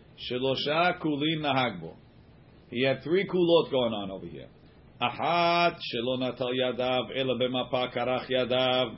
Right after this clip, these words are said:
mishum aninut adat. He didn't wash. So why did he wrap it? He held you don't need to wash less than a cup, less than kabetza. So why did he wrap it in his hand? Mishum aninut adat. He was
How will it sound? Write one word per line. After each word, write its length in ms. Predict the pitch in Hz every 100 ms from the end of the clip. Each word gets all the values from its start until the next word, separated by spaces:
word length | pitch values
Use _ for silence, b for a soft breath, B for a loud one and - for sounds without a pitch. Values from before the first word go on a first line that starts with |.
| -
mishum 340 | 120 117 131
aninut 460 | 120 127 131 127 123
adat. 360 | 123 117 101 85 - - - B B B -
He 140 | 110
didn't 160 | 147 156
wash. 300 | 160 175 131 - - - - - - - -
So 140 | - 107
why 160 | 117 151
did 80 | 147
he 80 |
wrap 340 | 127 113 104 -
it? 140 | - - - -
He 120 | 107
held 220 | 131 175 151
you 100 | 156
don't 180 | 175
need 140 | 175 160
to 80 | 156
wash 540 | 156 170 175 175 170 160 - - - -
less 180 | 127 123
than 100 | 120
a 80 | 123
cup, 160 | 131 - - - b b b -
less 180 | 123 127
than 140 | 123
kabetza. 460 | 117 113 117 - - - - - B B B B
So 120 | - 107
why 180 | 135
did 120 | 156 143
he 60 |
wrap 220 | 147 147
it 100 | 151
in 120 | 135 127
his 140 | 117
hand? 320 | 107 107 127
Mishum 320 | 131 135 165 160
aninut 400 | 165 170 170 165
adat. 460 | 170 175 156 123 - - - - - - - - - - - - - - - -
He 100 | -
was 240 | 104 113